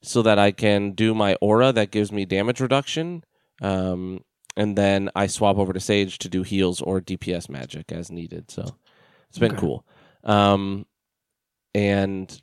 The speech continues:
Speaker 1: what else? Uh, I think that's about it. I've, I've been enjoying that game, though. Um, Stranger of Paradise is fun. It's not
Speaker 2: Yeah.
Speaker 1: perfect,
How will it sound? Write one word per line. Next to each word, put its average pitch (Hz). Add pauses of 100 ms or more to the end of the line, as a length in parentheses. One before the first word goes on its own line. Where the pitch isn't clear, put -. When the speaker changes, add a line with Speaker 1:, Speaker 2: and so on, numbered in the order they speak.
(140)
Speaker 1:
what 107
else? -
Uh, 113
I 120
think 165
that's 196
about 180
it. 147
I've, 110
I've 120
been 156
enjoying 147
that 104
game, 107
though. 85
Um, 95
Stranger 120
of 113
Paradise 131
is 113
fun. 101 (520)
It's -
not 180
Speaker 2:
Yeah. 127
Speaker 1:
perfect, 170